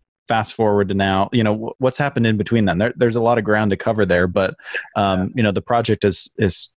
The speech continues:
Speaker 1: you know, really started to take off. Where, where did you go from there? As soon as you saw some success, um, you know, wh-, where, where did you go from there?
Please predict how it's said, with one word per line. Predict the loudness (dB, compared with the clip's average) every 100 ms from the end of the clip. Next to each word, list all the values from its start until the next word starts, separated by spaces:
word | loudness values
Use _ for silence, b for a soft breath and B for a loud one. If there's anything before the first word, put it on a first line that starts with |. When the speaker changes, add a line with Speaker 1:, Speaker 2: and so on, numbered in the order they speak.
| -4
Speaker 1:
you | 0
know, | 2 2
really | 2 0
started | 0 0 0
to | 0
take | 0 -2 0
off. | 2 2 -2 -8 -18 B B B -8
Where, | -2 -2 0
where | 0
did | 0 0
you | 0
go | 0
from | 0 0
there? | 2 2
As | 0 0
soon | 2 2
as | 2
you | 0
saw | 2 0
some | 0 -2
success, | 0 -2 -2 0 0 -2 -8 -10 b b b -4
um, | 0 2 0 -2 -6 -8 _ -16 -4
you | -2
know, | 0
wh-, | 0 -2 -2
where, | 0 0 0
where | 0 2
did | 2
you | 2
go | 2
from | 2 0
there? | 2 0